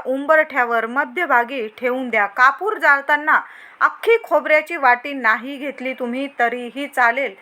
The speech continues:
लहानसा खोबऱ्याचा, सुक्या खोबऱ्याचा तुकडा घ्या. त्यावर चार पाच कापूर वड्या किंवा सात लहान कापूर वड्या असतील तर सात आठ कापूर वड्या घेतल्या तुम्ही, सात कापूर वड्या,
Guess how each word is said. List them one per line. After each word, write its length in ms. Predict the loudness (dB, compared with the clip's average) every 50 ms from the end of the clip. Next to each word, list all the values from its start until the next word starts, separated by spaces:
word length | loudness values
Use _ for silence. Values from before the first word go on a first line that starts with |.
| -20 -20 -20 -20 -14 -4
लहानसा 520 | -2 0 0 0 -2 -4 -4 -2 -2 -2 -2 -2
खोबऱ्याचा, 600 | 0 0 0 2 2 2 2 2 2 2 2 2
सुक्या 380 | 0 -2 -10 -10 -4 -2 0 0 0
खोबऱ्याचा 480 | 0 -2 -2 0 0 0 0 0 -2 -4 -4 -6 -8
तुकडा 340 | -8 -4 0 2 2 2 2
घ्या. 260 | 0 -2 -2 -2 -2 -2 -8 _ -20 -20 _ _ 2
त्यावर 300 | 4 4 4 4 0 -4
चार 260 | -4 0 2 2 2 2
पाच 260 | 2 0 -2 -2 0
कापूर 380 | 2 2 2 2 0 -4 -6 -4
वड्या 280 | 0 0 2 2 2 0 -2
किंवा 320 | -4 -4 0 2 2 0
सात 420 | 0 0 2 4 4 4 4 2 0
लहान 340 | 0 0 2 2 0 0 2
कापूर 340 | 2 2 2 2 -2 -4 2
वड्या 300 | 2 4 4 4 4 2
असतील 420 | 2 2 -2 -4 -4 -4 -4 -4 -6 -10 -16 -20 -20 -8 0 2
तर 120 | 2 2 2
सात 420 | 0 2 4 4 4 4 4 4
आठ 200 | 4 4 4 2
कापूर 300 | 2 2 2 2 2 -2 -4
वड्या 260 | -2 0 0 2 0
घेतल्या 380 | 0 -2 -8 -14 -8 -6 -4 -4
तुम्ही, 360 | -4 -4 -6 -6 -6 -6 -8 -8
सात 300 | -2 2 4 4 4 2 2 2
कापूर 300 | 2 2 2 0 -2 -6
वड्या, 320 | -4 -2 0 0 0 -2